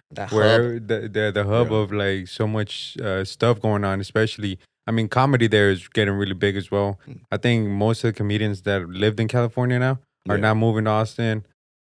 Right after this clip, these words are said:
Speaker 2: I
Speaker 3: I
Speaker 2: mean, is
Speaker 3: believe it.
Speaker 2: fashion design the same way? Like, is it getting as big as it was, like, Cali-wise? You know how everything is always, uh, L A, everything like that. But, uh,
Speaker 3: Yeah.
Speaker 2: is Austin getting that way too?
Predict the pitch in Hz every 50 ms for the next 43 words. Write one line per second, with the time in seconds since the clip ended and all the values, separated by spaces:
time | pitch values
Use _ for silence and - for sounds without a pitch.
0 | _ - 104 104 107 107 104 104 98 - - 110 117 113 - 123 117 113 - 120
1 | 117 117 113 110 - 123 117 113 110 113 117 120 120 120 117 113 110 104 101 98
2 | 107 98 98 104 92 101 107 107 107 104 104 101 95 92 92 110 113 117 110 101
3 | - - 110 110 107 107 98 98 104 101 95 107 107 110 107 - - 104 101 95
4 | _ _ - - 117 107 113 117 117 110 110 113 110 107 107 110 110 107 104 110
5 | 107 101 101 104 101 104 95 - 107 101 101 95 110 98 101 101 101 95 - _
6 | _ _ _ _ _ - 92 - 104 104 104 104 104 107 107 104 101 101 101 101
7 | 98 95 - 98 95 95 92 87 - 98 95 92 - - 95 95 92 92 92 92
8 | 82 76 - - 98 101 95 107 101 104 107 - 113 107 110 110 110 110 113 110
9 | 107 113 117 113 - 127 127